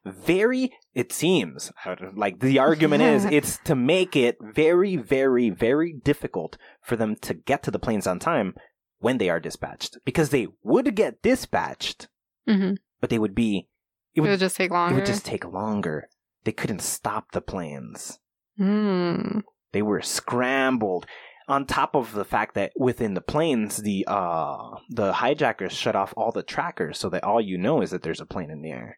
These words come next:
Speaker 1: You don't know how high up they are, how far down they are. You don't know what the plane's number is or any of these things. They're just invisible.
Speaker 2: What?
Speaker 1: So there was
Speaker 2: Uh-huh.
Speaker 1: knowledge of the plane
Speaker 2: Yeah.
Speaker 1: as well as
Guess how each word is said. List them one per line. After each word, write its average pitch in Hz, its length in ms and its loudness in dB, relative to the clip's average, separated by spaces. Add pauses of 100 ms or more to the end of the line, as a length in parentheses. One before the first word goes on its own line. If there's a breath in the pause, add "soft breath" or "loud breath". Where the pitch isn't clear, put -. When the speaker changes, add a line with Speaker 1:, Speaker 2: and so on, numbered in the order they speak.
(160)
Speaker 1:
You 107 80 -4
don't 101 120 -2
know 87 140 -2
how 90 200 -4
high 113 360 -2
up 127 180 -4
they 127 140 2
are, 117 260 2
how 87 200 0
far - 220 -6
down 117 360 0
they 113 160 2
are. 107 320 0 (380 loud breath)
You 90 80 -6
don't 90 120 -2
know 92 180 0
what 90 280 -2
the - 60 -12
plane's 98 520 -4
number 113 400 2
is 110 240 2
or 98 60 2
any 110 180 0
of 85 80 -2
these 85 140 -8
things. 107 220 -4
They're 95 100 -6
just - 280 -6
invisible. 90 680 -8 (500)
Speaker 2:
What? - 560 -4 (340)
Speaker 1:
So - 160 -4
there 127 120 2
was 139 180 2 (260 soft breath)
Speaker 2:
Uh-huh. 214 80 0
Speaker 1:
knowledge 196 520 4
of 147 220 0
the 147 80 2
plane 123 640 -4 (320)
Speaker 2:
Yeah. 202 380 2 (160)
Speaker 1:
as 135 240 2
well 143 600 4
as 92 640 0